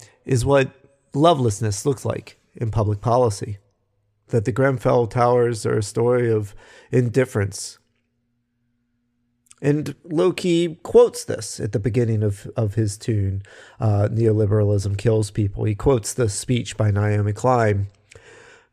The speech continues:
And then he goes into his first verse. And he references a, a freestyle that he released, uh, several years before this,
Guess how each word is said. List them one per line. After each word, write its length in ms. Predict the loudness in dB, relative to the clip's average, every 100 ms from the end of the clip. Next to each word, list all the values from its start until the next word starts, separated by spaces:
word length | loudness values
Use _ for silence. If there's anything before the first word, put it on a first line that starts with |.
| _
And 120 | 2
then 100 | 4
he 80 | 4
goes 400 | 6 6 6 0
into 420 | 0 0 2 4
his 140 | 2 4
first 280 | 2 2 2
verse. 300 | 4 4 0 -10 _ _ _ _ _ _ -20 -8
And 340 | 2 2 2 -4
he 200 | 0 4
references 680 | 6 4 4 2 2 0 -2
a, 400 | 0 2 2 0
a 800 | 2 4 4 -2 -10 -18 -20 -16
freestyle 600 | -2 0 2 4 4 4
that 100 | 2
he 160 | 2 2
released, 640 | 2 0 0 -2 -6 -14 -4
uh, 180 | -2 0
several 340 | 0 0 0
years 280 | 0 0 -2
before 440 | -6 -6 0 2
this, 260 | 4 2 0